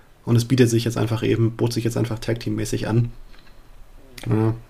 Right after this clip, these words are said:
während, äh, ja, die Lucha Bros, äh, man hat ihnen diese,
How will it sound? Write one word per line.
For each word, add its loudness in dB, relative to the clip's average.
während, 2
äh, 2
ja, 10
die 4
Lucha 6
Bros, 6
äh, 6
man 4
hat 2
ihnen 4
diese, 4